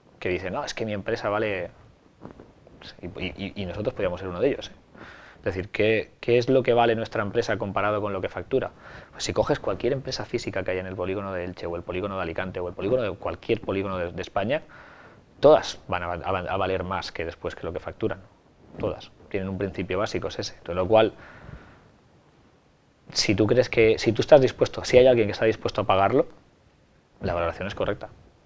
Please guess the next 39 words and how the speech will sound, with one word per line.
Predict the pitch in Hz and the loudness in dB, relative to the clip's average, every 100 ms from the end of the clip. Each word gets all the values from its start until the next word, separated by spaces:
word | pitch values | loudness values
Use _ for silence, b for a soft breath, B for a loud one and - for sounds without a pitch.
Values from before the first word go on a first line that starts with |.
| _ _ _ _ _ _ _ - | _ _ _ _ _ _ _ -2
Yo | 101 | 2
no | 123 | 4
la | |
critico, | 98 92 90 - | 2 0 -2 -4
¿eh? | - - _ _ _ _ _ _ _ | -8 -14 _ _ _ _ _ _ _
O | - | -14
sea, | - | -6
siempre | - 95 98 | -2 2 6
digo, | 110 123 - - | 8 8 6 -2
siempre | 110 107 | 2 6
digo | 110 131 | 10 10
que | 123 | 10
a | 107 | 6
veces | 107 - 127 | 8 6 4
me | |
hubiera | 107 107 | 6 6
gustado | 107 107 113 113 110 | 6 4 6 6 6
a | |
mí | 117 131 - - - | 4 0 -2 -14 4
poder | 101 104 110 - | 6 8 4 -2
defender | 87 110 - 117 110 120 120 - B B B B B - - | 0 4 4 4 8 8 8 0 B B B B B -20 -4
mis | 107 104 104 - - - | -2 0 0 0 -2 0
valoraciones | 98 90 90 120 120 95 | 2 2 4 6 6 4
o | 101 | -2
mis | 92 | -6
tracciones | - 95 - 120 107 87 - - - | -4 -6 4 4 4 -2 -8 -12 -10
en | 92 92 | -4 0
B | 113 | 4
two | 123 | 4
B | 123 175 - | 4 2 -2
como | 110 104 | -2 0
los | 92 | -2
que | - | -2
la | 87 | 0
defienden | 90 87 92 101 | 0 -2 -6 -4
en | 92 | -6
B | 90 | -8
two | - | -8
C. | - | -10